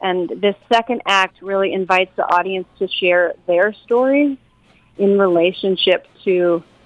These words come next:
this period of history all the way to the present moment in terms of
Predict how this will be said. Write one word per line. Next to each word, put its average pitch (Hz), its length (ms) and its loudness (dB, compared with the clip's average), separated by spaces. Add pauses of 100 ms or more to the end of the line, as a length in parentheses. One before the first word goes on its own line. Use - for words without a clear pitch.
(520)
this 180 220 0 (540)
period 180 380 0
of 160 80 -4
history 233 600 -2
all 196 200 2
the 220 100 -6
way 214 140 -4
to 202 100 -12
the 180 80 -10
present 180 400 -6
moment 160 480 -6
in 170 100 -4
terms 190 380 -2
of 196 100 -2